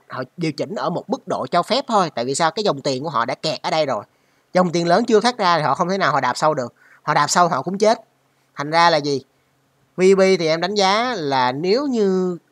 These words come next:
có một cái nhịp tích lũy lại đây thì khả năng mình sẽ vô được. À, đấy, mà con này hơi cao ha, cái dư địa nó hơi, nó, nó hơi rủi ro hơn mấy con trên dưới một chút ha. Nó hơi rủi ro hơn mấy con chưa có dư địa như thế này. Nhưng mà nhìn chung nếu mà đánh ngắn á,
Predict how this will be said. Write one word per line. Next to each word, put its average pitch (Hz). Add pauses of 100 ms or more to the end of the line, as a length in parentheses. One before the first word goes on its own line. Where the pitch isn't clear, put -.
(300)
có 220
một 254
cái 226
nhịp 160
tích 262
lũy 151
lại 147
đây 151
thì 127
khả 139
năng 147
mình 127
sẽ 156
vô 135
được. 95 (640)
À, 123 (540)
đấy, 143
mà 135
con 143
này 131
hơi 156
cao 160
ha, 156
cái 185
dư 160
địa 127
nó 165
hơi, 156 (460)
nó, 190 (140)
nó 208
hơi 180
rủi 156
ro 170
hơn 165
mấy 185
con 165
trên 165
dưới 175
một 233
chút 220 (840)
ha. 180 (800)
Nó 214
hơi 202
rủi 185
ro 185
hơn 180
mấy 196
con 170
chưa 180
có 208
dư 170
địa 123
như 147
thế 156
này. 135 (760)
Nhưng 190
mà 180
nhìn 165
chung 190
nếu 214
mà 190
đánh 214
ngắn 233
á, 311